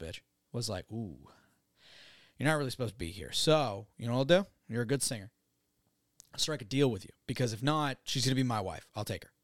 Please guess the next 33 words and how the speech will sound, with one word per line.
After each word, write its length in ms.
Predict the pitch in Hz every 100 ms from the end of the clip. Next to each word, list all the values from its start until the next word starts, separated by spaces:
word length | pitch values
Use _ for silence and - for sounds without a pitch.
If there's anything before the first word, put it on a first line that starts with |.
| _ _ _ _ -
And 100 | 113
he's 100 | 104
like, 120 | 107
"What 100 | 131
the 60 | -
fuck, 240 | - 190
dude?" 140 | - 123
And 80 | - -
he's 140 | 104
like, 100 | 92
"All 60 | 135
right, 160 | 170 151
all 60 | 113
right, 80 | -
here's 160 | 131 135
the 60 |
deal. 100 | 107 - - - - - - -
You 120 | - 123
can 80 |
have 260 | 123 156 156
her, 200 | 107 98 _ _ _ _ _ _ _
but 80 | 123
you 60 | 117
gotta 100 | 131
walk 360 | 110 135 151 -
out 240 | 160 90 _ _ _ _ _
the 120 | 131 117
entire 360 | 117 139 175
way 140 | 180 180
you 120 | 160
walk 220 | 156 151
back 240 | 151 135
in. 140 | 120